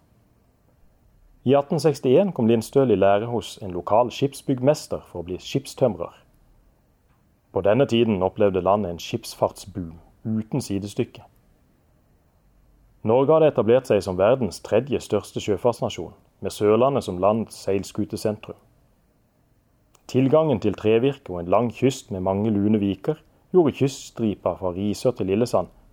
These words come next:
til landets viktigste distrikt for skipsbygging. I Risør-området lå skipsverftene tett. Her var det gode penger å tjene. Den vanligste rederiformen på Sørlandet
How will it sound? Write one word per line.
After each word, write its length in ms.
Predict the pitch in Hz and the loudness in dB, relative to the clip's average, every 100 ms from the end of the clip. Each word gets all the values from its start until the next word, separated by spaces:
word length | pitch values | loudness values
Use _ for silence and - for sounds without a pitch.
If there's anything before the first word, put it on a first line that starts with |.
| - | 0
til 80 | 127 | 2
landets 320 | 127 110 92 | 2 0 -2
viktigste 640 | 107 - - - - 92 | -4 -4 -6 -6 -6 -6
distrikt 400 | 92 - 110 - | -4 -4 -6 -8
for 80 | - | -12
skipsbygging. 560 | 101 95 - 95 80 - _ _ _ _ _ _ _ _ _ _ _ _ _ _ _ _ _ | -10 -10 -8 -8 -8 -20 _ _ _ _ _ _ _ _ _ _ _ _ _ _ _ _ _
I 80 | 107 98 | -2 2
Risør-området 800 | 117 110 139 131 135 139 165 95 | 2 2 2 2 4 4 4 2
lå 140 | 92 | -2
skipsverftene 800 | - 123 120 - 120 - - 85 | -2 -4 -4 0 0 0 -8 -8
tett. 380 | - - - - _ _ _ _ _ _ _ - | -6 -6 -10 -20 _ _ _ _ _ _ _ -2
Her 160 | 165 | 2
var 80 | 143 | 4
det 80 | 98 | 2
gode 280 | 98 117 123 - 101 | 2 2 2 -2 -2
penger 320 | 95 98 101 | -2 0 -2
å 60 | - | -2
tjene. 320 | 87 - - _ _ _ _ _ _ _ _ _ _ _ _ _ | -8 -10 -20 _ _ _ _ _ _ _ _ _ _ _ _ _
Den 160 | 98 92 | -4 2
vanligste 400 | 135 175 190 202 | 4 2 2 4
rederiformen 640 | 160 113 131 165 139 110 | 6 6 4 4 2 2
på 140 | 90 - | -2 -2
Sørlandet 500 | 107 107 127 101 | 2 4 2 -2